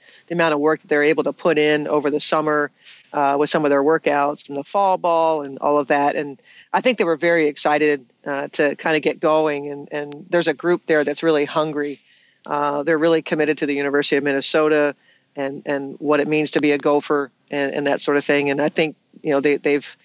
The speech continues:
they've got a really good thing going. They seem to enjoy being around each other.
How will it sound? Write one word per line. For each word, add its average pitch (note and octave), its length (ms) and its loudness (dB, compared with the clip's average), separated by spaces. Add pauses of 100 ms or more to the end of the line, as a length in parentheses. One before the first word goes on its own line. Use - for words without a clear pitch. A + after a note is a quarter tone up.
(360)
they've D3+ 160 -2
got E3+ 180 2
a D#3 60 2
really E3+ 260 2
good D#3 200 0
thing D#3 200 -2
going. D3 360 0
They C#3+ 100 2
seem D#3 220 0
to C#3+ 100 4
enjoy D#3 360 2
being D3+ 220 0
around C#3+ 260 0
each C#3+ 180 -2
other. C#3 340 2